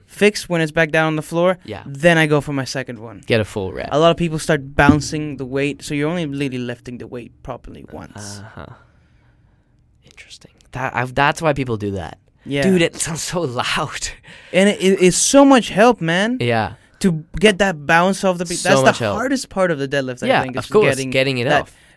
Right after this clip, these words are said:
Speaker 1: weight first up
Speaker 2: Yeah,
Speaker 1: when your
Speaker 2: a hundred percent.
Speaker 1: muscles are all flexing.
Speaker 2: Yeah. Dude, that's a, that's a crazy thing about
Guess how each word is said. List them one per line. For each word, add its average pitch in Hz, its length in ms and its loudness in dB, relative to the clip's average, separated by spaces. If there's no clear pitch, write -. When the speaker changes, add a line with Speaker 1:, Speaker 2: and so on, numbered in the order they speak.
Speaker 1:
weight 160 360 2
first - 520 4
up 156 220 -2
Speaker 2:
Yeah, 107 180 -4
Speaker 1:
when - 20 -20
your - 0 -
Speaker 2:
a - 80 -8
hundred 151 80 -4
percent. 147 40 -6
Speaker 1:
muscles 139 260 -6
are 135 160 0
all 131 60 -4
flexing. 127 600 -10
Speaker 2:
Yeah. 101 220 -14
Dude, 123 140 -4
that's 123 180 -2
a, 165 120 -4
that's 143 180 -6
a 196 60 -2
crazy 139 320 -4
thing 117 300 -6
about 95 280 -8